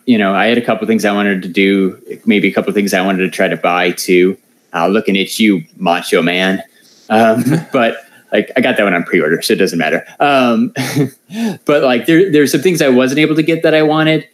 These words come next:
And, like, really, like, in that moment, the disappointment kinda sucks. But as soon as you, like, move on to the next thing, or as soon as you get home, like, all that fades. Like, I don't remember, I don't remember the fails.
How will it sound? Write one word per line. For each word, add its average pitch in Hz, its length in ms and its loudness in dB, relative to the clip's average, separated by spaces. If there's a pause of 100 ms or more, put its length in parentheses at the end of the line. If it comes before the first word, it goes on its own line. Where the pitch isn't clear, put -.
(160)
And, 110 540 0 (280)
like, 143 340 -2 (320)
really, 160 340 2
like, 127 220 0
in 147 140 2
that 127 220 0
moment, 147 500 2
the 120 80 2
disappointment 120 600 -2
kinda 120 200 0
sucks. - 560 -4 (180)
But 120 140 0
as 123 140 2
soon 170 160 0
as 151 200 2
you, 127 140 4
like, 98 280 -2
move 104 220 2
on 98 240 0
to 107 100 -2
the 98 80 -2
next 92 220 -4
thing, 95 300 0
or 95 120 -2
as 95 160 -8
soon 135 120 2
as 120 100 2
you 120 60 -2
get 110 140 0
home, 98 460 0 (240)
like, - 340 -4 (120)
all 131 160 2
that 117 200 0
fades. 95 640 -2
Like, 101 180 0
I 147 60 0
don't 170 160 2
remember, 98 500 0 (220)
I 147 100 0
don't 156 140 2
remember 123 280 2
the 95 100 -4
fails. 104 580 0